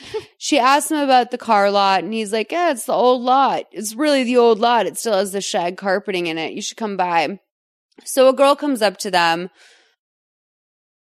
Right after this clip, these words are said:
Speaker 2: She looks like my ex's sister-in-law. Like, she looks like a very, w-,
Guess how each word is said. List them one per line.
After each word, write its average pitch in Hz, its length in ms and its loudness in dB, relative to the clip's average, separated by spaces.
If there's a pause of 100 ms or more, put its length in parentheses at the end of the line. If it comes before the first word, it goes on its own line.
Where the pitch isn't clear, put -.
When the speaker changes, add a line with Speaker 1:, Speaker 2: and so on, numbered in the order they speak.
(120)
Speaker 2:
She - 300 0
looks 349 220 -2
like 392 180 -2
my 302 240 2
ex's 214 420 -2
sister-in-law. 156 720 -2
Like, 233 200 0
she 294 240 0
looks 311 320 0
like 359 140 0
a 330 80 2
very, 220 800 0 (240)
w-, 196 280 -10